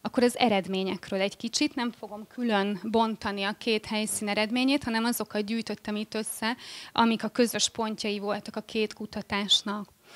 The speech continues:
Mi azt találtuk, hogy a dohányzás és a gyógyszerhasználat nagyon magas ezen a, ezekben a, ezeken a területeken. A dohányzás normatív, mindenki dohányzik, tizenegy éves korától,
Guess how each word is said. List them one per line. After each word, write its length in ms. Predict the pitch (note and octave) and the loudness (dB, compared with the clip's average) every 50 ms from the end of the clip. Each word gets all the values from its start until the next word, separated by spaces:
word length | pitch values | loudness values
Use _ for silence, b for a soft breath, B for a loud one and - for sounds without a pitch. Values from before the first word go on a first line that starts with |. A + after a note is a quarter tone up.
| B B B B B B B B B B B - | B B B B B B B B B B B 0
Mi 100 | - C4 | 6 10
azt 220 | D4 D4+ D4 - - | 10 10 10 10 6
találtuk, 480 | C4+ A#3+ A#3+ B3 B3+ B3 - C#4+ C#4 | 4 6 6 6 4 4 2 0 0
hogy 140 | - B3+ A#3 | 2 2 2
a 80 | A#3 A#3+ | 4 4
dohányzás 880 | A#3+ B3+ B3 A#3 A#3 G#3+ A3 A3+ A3 - A#3 G#3+ G#3+ G#3 - - - | 4 4 4 4 4 2 2 2 2 4 4 4 4 4 6 4 4
és 200 | - - G#3 - | 4 6 6 6
a 40 | A#3 A3 G3 - | 6 4 2 2
gyógyszerhasználat 1080 | A#3+ A#3 A#3 A#3 - - A3 G#3+ G#3 G3+ A3 G#3+ - - - A#3 G#3+ G#3+ G#3+ A3 F#3 | 4 4 4 4 2 -2 -4 -4 -2 0 0 0 0 0 2 2 2 2 2 0 -2
nagyon 320 | G3 A3+ A3 G#3 G3 G3 G3+ | -2 -2 -2 0 0 0 0
magas 400 | G3+ G3+ G3 G#3 G#3 - - A3 | 0 0 0 2 2 4 4 2
ezen 260 | G#3 F#3+ - G3+ G3+ | 2 0 -2 -2 0
a, 200 | G3+ G3+ G3+ - | 2 2 0 0
ezekben 500 | - A3+ G#3 - G#3+ G3+ G3 G#3 G3+ G3+ | -2 -4 -2 0 0 0 0 0 -2 0
a, 240 | G3+ G3+ G3 G3 F#3+ - | 2 2 2 0 0 -2
ezeken 360 | - A3+ - A#3 - - G#3 | -4 -2 -2 -2 -4 -2 -4
a 40 | G#3 | -4
területeken. 800 | - - G#3+ A3 G#3+ A#3 A#3+ A#3 - C4 - - C#4 C4+ C#4 C4+ B B B B B | -2 0 0 2 2 2 2 0 -2 -4 0 2 2 4 2 2 B B B B B
A 60 | B A3 | B 0
dohányzás 560 | A3+ B3 A3+ A3+ G#3+ G#3+ G#3 - G3+ G3+ - | 2 4 4 4 4 2 2 2 2 2 2
normatív, 800 | - A3 G#3 G3+ G3 G3 G3 G3+ G3+ - - A#3+ A#3 B3 A3+ | 0 0 0 0 0 0 0 -2 -4 -4 -4 -4 -4 -2 -2
mindenki 420 | A3+ A3+ A3+ G#3+ G3 G3+ G3 - G3+ | -2 -2 -2 -2 -2 -4 -6 -8 -8
dohányzik, 680 | F#3+ G3+ G#3+ G#3 A#3 A3+ A3+ A3+ - - A3+ A#3 - | -8 -6 -4 -2 -2 -2 -2 -2 -2 -2 -2 -2 -4
tizenegy 540 | - - A#3+ A3 - F#3+ F#3 F#3+ F#3+ G3 G3 | -4 -4 -4 -4 -2 -2 -2 -2 -2 -2 -2
éves 340 | G3 F#3+ F#3+ F#3+ F#3+ - - | 0 0 0 2 2 0 0
korától, 720 | - - G#3+ G3+ G3 F#3+ G3 - - G3+ F#3+ F#3+ G3 G3+ | 0 0 2 2 2 0 -2 -4 -6 -4 -2 -2 -2 -2